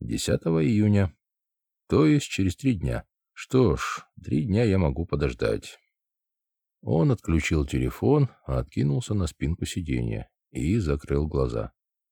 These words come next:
Юля отпадает, если только она не вступила с ними в преступный сговор. Хотя это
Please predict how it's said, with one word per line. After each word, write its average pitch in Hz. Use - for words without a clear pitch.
Юля 120
отпадает, 64
если 76
только 78
она 69
не 80
вступила -
с -
ними 87
в -
преступный 67
сговор. 55
Хотя -
это 120